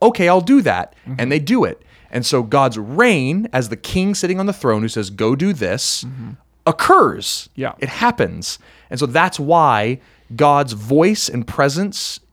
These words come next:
Speaker 1: among his people and God's kingdom are inexec-, eh, or, are, are linked. What's the word I was trying to say there? Inexec-,
Speaker 2: Inexorably?
Speaker 1: inexorably
Speaker 2: Inex-,
Speaker 1: linked.
Speaker 2: inex-, inexorably.
Speaker 1: Yes. Uh, and so that, I just think that's very important,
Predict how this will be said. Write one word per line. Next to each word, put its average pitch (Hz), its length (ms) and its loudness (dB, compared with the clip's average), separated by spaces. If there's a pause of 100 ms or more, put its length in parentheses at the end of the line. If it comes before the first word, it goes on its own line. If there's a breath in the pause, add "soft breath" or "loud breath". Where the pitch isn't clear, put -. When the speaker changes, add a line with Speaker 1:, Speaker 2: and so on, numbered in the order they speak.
(240)
Speaker 1:
among 139 220 0
his 135 140 -4
people 185 520 -2
and 113 120 -4
God's 117 180 0 (100)
kingdom 165 480 0
are 107 140 0
inexec-, 143 800 -4
eh, 127 240 -4
or, 110 320 0
are, 110 180 0
are 110 140 0
linked. 113 300 -2
What's 123 120 -6
the 135 60 -4
word 131 140 0
I - 20 2
was 123 80 -4
trying 139 160 -4
to 139 40 -8
say 147 120 -4
there? 151 140 -4
Inexec-, 143 180 -4 (160)
Speaker 2:
Inexorably? 160 580 0
Speaker 1:
inexorably 160 760 2
Speaker 2:
Inex-, 135 80 4
Speaker 1:
linked. 143 240 2
Speaker 2:
inex-, 147 260 -6
inexorably. 143 600 -6
Speaker 1:
Yes. - 360 0
Uh, 127 220 2
and 127 180 -2
so 117 460 0
that, 123 220 -2
I 143 80 0
just 151 260 -8
think 202 120 -6
that's 175 120 -2
very 165 200 2
important, 156 280 0